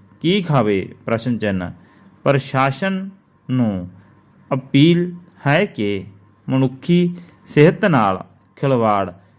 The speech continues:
ਕਰਨ ਵਾਲਿਆਂ ਉੱਤੇ ਸ਼ਿਕੰਜਾ ਕੱਸਿਆ ਜਾਵੇ ਅਤੇ ਸਖਤ ਤੋਂ ਸਖਤ ਨਿਯਮ ਕਾਨੂੰਨ ਬਣਾਏ ਜਾਣ, ਤਾਂ ਜੋ ਮਿਲਾਵਟਖੋਰੀ ਬੰਦ ਹੋ ਸਕੇ ਡੰਡੀ।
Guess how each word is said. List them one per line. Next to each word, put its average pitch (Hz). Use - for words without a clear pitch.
ਕਰਨ 147
ਵਾਲਿਆਂ 117
ਉੱਤੇ 107
ਸ਼ਿਕੰਜਾ 113
ਕੱਸਿਆ 180
ਜਾਵੇ 104
ਅਤੇ 107
ਸਖਤ 147
ਤੋਂ 131
ਸਖਤ -
ਨਿਯਮ 107
ਕਾਨੂੰਨ 110
ਬਣਾਏ 143
ਜਾਣ, 107
ਤਾਂ 165
ਜੋ 110
ਮਿਲਾਵਟਖੋਰੀ 135
ਬੰਦ 107
ਹੋ 165
ਸਕੇ 165
ਡੰਡੀ। 101